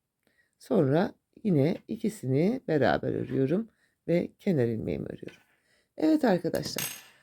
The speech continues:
modelimizi beraber iki kere kurduk. Şimdi sizlere daha önce örmüş olduğum büyük modelimi göstereyim. Şu şekilde. Bakın ne kadar şık ve güzel duruyor.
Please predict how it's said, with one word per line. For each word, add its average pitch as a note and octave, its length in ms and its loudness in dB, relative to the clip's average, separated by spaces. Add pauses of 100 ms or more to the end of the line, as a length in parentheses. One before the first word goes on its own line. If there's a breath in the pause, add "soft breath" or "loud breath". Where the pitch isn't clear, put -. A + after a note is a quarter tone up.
(140)
modelimizi F#3 580 2
beraber F3 520 4
iki - 220 -14
kere F3 260 0
kurduk. - 420 -6
Şimdi D4+ 280 -4
sizlere E3 460 2
daha A#3+ 220 0
önce D3 320 2 (120)
örmüş G#3+ 360 2
olduğum F3 380 -2
büyük B3 260 4
modelimi C#3 400 -4
göstereyim. - 560 -6 (2250)
Şu - 200 -20
şekilde. C#3+ 720 -6 (180)
Bakın - 340 -10
ne F3+ 140 -2
kadar G3 300 2
şık - 340 -6
ve E3+ 80 -2
güzel D3+ 460 0
duruyor. F3 400 2